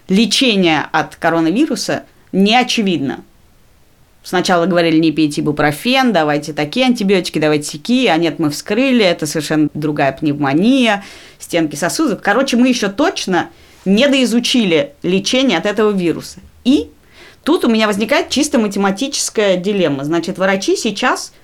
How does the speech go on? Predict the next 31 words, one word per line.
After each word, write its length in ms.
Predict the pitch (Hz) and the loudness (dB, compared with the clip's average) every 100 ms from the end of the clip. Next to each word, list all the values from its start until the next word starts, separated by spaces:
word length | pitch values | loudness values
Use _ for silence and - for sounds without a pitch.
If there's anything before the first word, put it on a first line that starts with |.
| _ | _
могут 440 | 220 285 269 208 | 4 4 4 0
сделать 400 | 165 165 349 277 | -2 0 0 0
определенный 720 | - - 196 190 208 254 277 208 | -2 0 0 2 2 4 4 4
набор 360 | 185 190 196 | 2 0 0
действий, 440 | 170 320 440 - 160 | 0 -2 -2 -8 -6
которые 440 | 170 226 330 277 | -4 -2 0 0
не 160 | 185 214 | 0 -2
очевидно 720 | 208 - 208 240 220 196 - | -4 -4 -2 0 0 -2 -4
спасать 520 | - 185 180 202 190 | -6 -4 -2 -2 -2
жизнь. 360 | 156 147 - - - | -4 -6 -8 -18 -8
Значит, 240 | 175 165 - | -4 -2 0
если 260 | 294 269 | 0 2
есть 240 | 226 240 240 | 2 0 0
великий 400 | 220 254 - 175 | 2 2 0 -2
врач, 460 | 185 294 427 - - | 0 -2 -4 -12 -16
про 140 | - 165 | -10 -4
которого 320 | 190 285 240 | 0 2 2
я 160 | 226 233 | 2 0
знаю, 280 | 240 180 | 0 0
что 160 | 156 190 | 0 0
он 140 | 262 | 0
спасет 480 | 311 - 180 240 247 - - - - - | 0 -4 -4 -2 -4 -10 -20 -20 -20 -14
с 120 | 170 | -4
большей 360 | 180 208 - 170 | -2 0 0 -2
вероятностью 680 | 180 - 262 196 - 156 - | 0 -2 -4 -6 -6 -8 -6
икс 280 | 269 - - | -6 -6 -4
количество 520 | 196 220 220 - 180 | -2 -2 -4 -4 -4
людей 500 | 175 165 254 392 - - - | -4 -2 0 0 -4 -16 -8
от, 300 | 190 262 285 | 0 0 2
не 160 | 220 202 | 0 0
знаю 420 | 175 160 127 | 0 0 -2